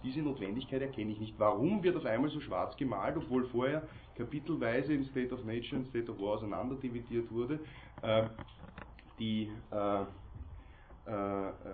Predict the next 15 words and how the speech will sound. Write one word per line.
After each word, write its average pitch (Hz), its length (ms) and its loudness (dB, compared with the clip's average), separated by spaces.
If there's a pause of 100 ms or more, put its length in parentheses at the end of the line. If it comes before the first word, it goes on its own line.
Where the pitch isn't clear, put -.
(720)
die 98 400 0 (300)
entsprechenden 107 720 -2
Charakteristika 104 1000 -4 (460)
dieser 120 240 -2
beiden 90 540 0 (380)
vorgesellschaftlichen, 92 1080 2 (280)
äh, 95 220 2 (500)
Zustände? - 400 -10 (2000)
Äh, 143 220 12 (760)
er - 80 6
bringt - 400 4 (300)
drei, 143 600 6 (560)
äh, 143 300 4
äh, 143 60 2 (1900)
er 107 380 -4